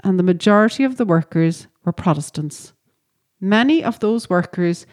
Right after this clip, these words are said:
came from one of the famous roads in the city, the Shankill, from the Gaelic Shan Kill, meaning old church. Shankill. The other famous road,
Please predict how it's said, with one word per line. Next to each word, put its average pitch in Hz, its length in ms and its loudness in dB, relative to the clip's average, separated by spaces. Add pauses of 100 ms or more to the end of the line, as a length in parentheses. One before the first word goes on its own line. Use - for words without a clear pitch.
(260)
came 226 240 -2
from 226 300 -2
one 190 340 2
of 180 160 -4
the 170 60 -2
famous 247 600 0
roads 180 340 2
in 196 100 -4
the 190 40 0
city, 165 500 -2 (260)
the 196 100 -6
Shankill, 160 680 0 (760)
from 175 360 0
the 165 60 0
Gaelic 175 600 0
Shan 175 680 -2 (160)
Kill, 190 400 0 (180)
meaning 175 360 0
old 156 260 -2
church. - 480 -4 (560)
Shankill. 165 680 -2 (880)
The 240 200 -4
other 349 280 0
famous 214 560 -2
road, 165 380 2